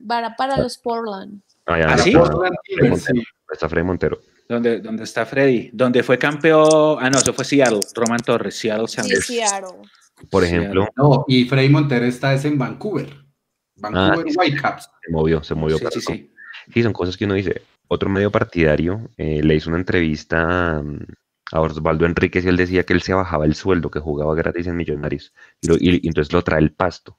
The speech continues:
Speaker 2: O sea, yo sé que no necesitábamos centrales, pero yo digo que tuvo que haberle ofrecido el Pasto a Osvaldo Enríquez para que viniera.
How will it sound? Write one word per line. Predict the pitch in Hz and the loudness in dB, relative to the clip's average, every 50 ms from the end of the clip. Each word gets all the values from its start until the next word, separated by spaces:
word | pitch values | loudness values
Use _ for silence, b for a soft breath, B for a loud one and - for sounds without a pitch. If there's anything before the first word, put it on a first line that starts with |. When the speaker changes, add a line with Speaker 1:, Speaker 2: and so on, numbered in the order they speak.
| _ _ | _ _
Speaker 2:
O | - | -4
sea, | 76 76 | -2 -2
yo | 78 78 | -2 -2
sé | 80 80 | 0 0
que | 87 | 0
no | 87 90 | 0 2
necesitábamos | 95 98 95 - 85 80 78 78 85 87 | 2 0 0 2 2 0 2 0 -2 -2
centrales, | 95 92 80 76 - 76 73 71 71 78 - | -4 -4 -4 -4 -2 -2 0 0 -2 -4 -4
pero | - 90 85 80 76 | -4 -2 -2 0 0
yo | 76 78 | 0 0
digo | 80 78 78 80 B B B B B B B B B B B _ - | 0 0 -2 -4 B B B B B B B B B B B _ -4
que | - 85 80 | -4 -4 -2
tuvo | - 85 85 87 | 0 -2 -4 -2
que | - 107 | 0 0
haberle | 95 80 78 | 2 2 2
ofrecido | - - 90 95 - - 78 78 73 76 80 85 85 - _ _ _ _ - - - _ | 0 0 -2 -2 -2 -2 -2 -2 0 -2 -2 -4 -6 -10 _ _ _ _ -20 -20 -8 _
el | - 82 80 - | -2 0 0 0
Pasto | - 78 76 - - | -2 -2 -2 0 -2
a | 85 80 | 0 2
Osvaldo | 85 85 87 85 90 | 2 0 2 0 0
Enríquez | 87 82 85 82 - 87 - | 0 0 -2 -2 -2 -6 -6
para | - 95 - - | -4 -4 -4 -2
que | - 87 | -2 -2
viniera. | 80 76 76 76 73 71 - | -2 0 0 0 -2 -2 -4